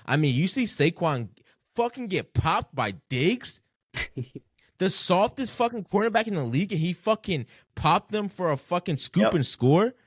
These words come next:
Speaker 1: What do we fucking do? I was like, "Holy shit. What the fuck happened in the offseason that I'm not aware of?" I mean, is, this is a different Dallas team. Like I always said,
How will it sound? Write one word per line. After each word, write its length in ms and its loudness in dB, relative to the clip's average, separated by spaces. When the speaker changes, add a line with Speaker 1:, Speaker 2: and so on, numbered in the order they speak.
Speaker 1:
What 200 4
do 60 4
we 140 4
fucking 580 -2
do? 180 0
I 160 2
was 160 2
like, 180 0
"Holy 440 0
shit. 460 -4
What 200 0
the 80 -4
fuck 220 -2
happened 440 -2
in 60 0
the 60 2
offseason 420 2
that 180 2
I'm 120 2
not 160 4
aware 320 2
of?" 140 -2
I 100 0
mean, 360 0
is, 200 0
this 160 -4
is 60 -2
a 80 -2
different 400 -4
Dallas 340 0
team. 100 -6
Like 100 -4
I 80 -4
always 340 0
said, 260 -2